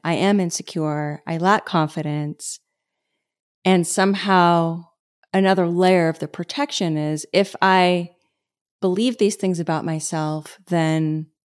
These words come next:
I can somehow control how other people see me or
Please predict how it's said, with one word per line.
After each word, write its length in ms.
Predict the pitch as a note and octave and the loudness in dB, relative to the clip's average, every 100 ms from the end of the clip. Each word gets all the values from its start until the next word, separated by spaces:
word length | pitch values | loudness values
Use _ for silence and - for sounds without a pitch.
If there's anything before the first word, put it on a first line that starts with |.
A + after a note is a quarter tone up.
| _ _ _ _ _ _ _ _ _ _ _ _ _ - | _ _ _ _ _ _ _ _ _ _ _ _ _ 0
I 120 | F3 | 2
can 500 | F3 F#3+ D#3+ D#3 D#3 - _ _ _ _ _ _ _ _ _ | 2 0 0 0 -4 -12 _ _ _ _ _ _ _ _ _
somehow 380 | - C4+ C4 G#3+ | -6 -2 2 0
control 840 | - F3+ - F3+ E3 D3+ D3+ D3+ _ _ _ | 0 -4 -2 0 2 2 0 -6 _ _ _
how 180 | - F#3 | -2 0
other 200 | E3 D#3+ | 2 0
people 280 | - D3 E3 | -2 -8 -8
see 240 | - C4+ | -4 -2
me 360 | B3+ A#3 A3 G#3+ - | 0 2 0 -2 -2
or 520 | D#3+ D3+ D3+ D3 | 0 0 -2 -4